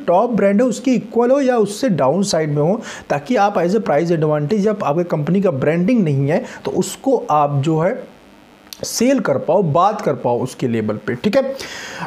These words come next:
तो औ-, और कंपनी जब ब्रांड लेते हैं वहाँ पे पहला स्टेप यही है, जब कंपनी से हम ब्रांड लेते हैं तो वहाँ पे इनपुट कौन से मिलेगा, कैश कवर कौन से मिलेगा, कितना मिलेगा, कितने परचेज में मिलेगा, बैग मिलेगा कि नहीं मिलेगा,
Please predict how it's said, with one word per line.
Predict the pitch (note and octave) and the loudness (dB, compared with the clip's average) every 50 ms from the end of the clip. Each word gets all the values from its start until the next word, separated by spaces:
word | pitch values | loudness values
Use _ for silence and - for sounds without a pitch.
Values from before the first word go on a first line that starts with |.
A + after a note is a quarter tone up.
| - - - | -8 -2 0
तो | A3 A3 A3+ A3+ | 2 4 4 4
औ-, | - - E3+ F#3 G3 G3 - - - - | 2 2 2 0 0 0 -4 -8 -4 0
और | G3+ B3 C#4+ - | 2 2 4 4
कंपनी | - C4 A#3 G#3 B3 B3 A3+ | 2 0 0 2 2 2 2
जब | A3+ G#3+ E3+ | 2 2 2
ब्रांड | E3+ G3 G#3 G#3+ G3+ | 2 2 2 2 2
लेते | F#3+ F#3 F3+ E3 - G#3 G3+ | 2 2 0 0 2 2 2
हैं | G3 G#3 A3+ | 4 2 2
वहाँ | A#3 F#3 D3+ D#3 D3+ C#3+ E3+ F3 | 2 2 0 0 0 0 -2 0
पे | F3 A#3 C4+ C4 - - - - | 0 0 -2 -2 -4 -8 -4 -2
पहला | D#3+ D#3 D#3+ E3+ | 0 2 2 0
स्टेप | E3 E3 - F#3 E3 F3+ | 0 0 -2 -2 0 2
यही | D#3+ D#3+ D#3+ E3+ | 2 2 2 0
है, | F#3 - - - - - - | 0 -2 -6 -12 -18 -10 -6
जब | F#3 E3+ | -6 -2
कंपनी | - G3+ F#3 E3+ G3+ A3 G#3 | -2 0 0 2 2 0 2
से | - G#3 | 2 0
हम | F#3 D#3 | 0 2
ब्रांड | D#3+ F3 F#3+ G3+ | 2 2 2 4
लेते | G3+ G3 F#3+ A3+ | 2 2 2 0
हैं | |
तो | G#3 G3+ | 0 2
वहाँ | F#3 F#3+ | 2 0
पे | F3+ G3 | 0 0
इनपुट | F#3+ - E3+ D#3+ - G#3 F#3+ F#3 | 0 0 0 0 0 -2 -2 0
कौन | G#3 G3 G3 | 0 0 2
से | G3 G3+ | 2 2
मिलेगा, | F#3+ F#3+ F#3+ G#3 G3+ G3 | 2 2 4 2 2 2
कैश | F#3+ G3 - D3 D#3 D#3 | 0 0 0 0 0 0
कवर | - - F#3 F#3 F#3 | 0 -2 0 0 0
कौन | F#3 F#3+ F#3 F#3 | 0 0 0 0
से | F3+ - F#3 | 0 0 0
मिलेगा, | F3+ F#3 F#3 G3 F#3+ F#3 | 0 2 2 2 2 0
कितना | E3+ - - E3+ C#3+ - E3 D#3 E3+ F#3 | -2 -2 -4 -6 -4 -2 -2 0 0 0
मिलेगा, | F#3 F#3 F#3 F3+ F3+ F#3 F3+ F#3+ F3+ | 2 2 2 2 2 2 0 0 -2
कितने | F3 - D#3 - D#3+ E3+ F3+ | -2 -4 -4 -2 -2 -2 -2
परचेज | E3+ - E3+ E3+ - F#3 F3 | 0 0 -2 0 0 0 0
में | F3 F3+ | 2 2
मिलेगा, | F3 F3 F3 F#3 F3 E3+ F3 | 2 2 2 2 2 2 0
बैग | D3 C3 D3 D#3 E3 E3+ | 2 2 2 2 2 2
मिलेगा | E3+ E3+ E3+ F3 F3+ F3 | 0 2 2 2 2 2
कि | E3+ | 0
नहीं | E3+ E3+ F3 F#3 | 0 2 2 2
मिलेगा, | F3+ F3 F3 E3+ F3 | 2 2 2 2 0